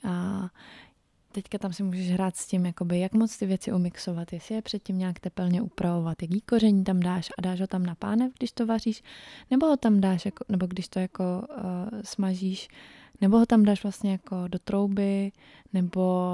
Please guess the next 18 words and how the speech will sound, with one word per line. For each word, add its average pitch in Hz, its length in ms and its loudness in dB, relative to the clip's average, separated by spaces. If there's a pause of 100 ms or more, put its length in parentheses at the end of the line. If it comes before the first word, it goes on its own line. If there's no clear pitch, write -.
(1080)
ho 190 80 -2
tam 190 180 -4
vlastně 175 280 -6
přidáš 185 400 -4
až 185 100 -8
při - 180 -6
tom 220 140 0
mixování 202 800 -2
a 190 80 -8
to 202 100 -6
koření 190 440 -2
si - 120 -6
nějak 180 200 -4
jako, 180 360 -8 (640)
eh, 180 920 -4 (1000)
dáš 185 180 -2
pražit, 226 500 0
aby 185 340 -2